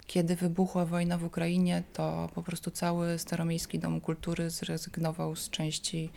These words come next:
swojego programu i zdecydował się przeznaczyć część pieniędzy na stypendia osób uchodźczych, artystów, artystek, kuratorów, kuratorek uciekających przed wojną.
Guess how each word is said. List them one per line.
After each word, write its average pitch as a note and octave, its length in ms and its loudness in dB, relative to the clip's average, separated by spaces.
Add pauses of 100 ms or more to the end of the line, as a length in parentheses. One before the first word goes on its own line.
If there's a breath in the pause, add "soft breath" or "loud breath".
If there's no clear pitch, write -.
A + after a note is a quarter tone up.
(220 soft breath)
swojego E3+ 340 -2
programu F#3 640 4
i F3+ 40 2
zdecydował E3 520 2
się D#3+ 300 2 (520 loud breath)
przeznaczyć - 500 0
część D#3+ 280 -2
pieniędzy D#3+ 480 0
na D3+ 120 2
stypendia D#2 680 -2 (400 loud breath)
osób - 420 -2
uchodźczych, - 600 -4
artystów, - 680 -6
artystek, D3+ 480 -6
kuratorów, D3 520 -4
kuratorek D3+ 500 0
uciekających D3+ 580 -4
przed D3 200 -4
wojną. D#3 420 4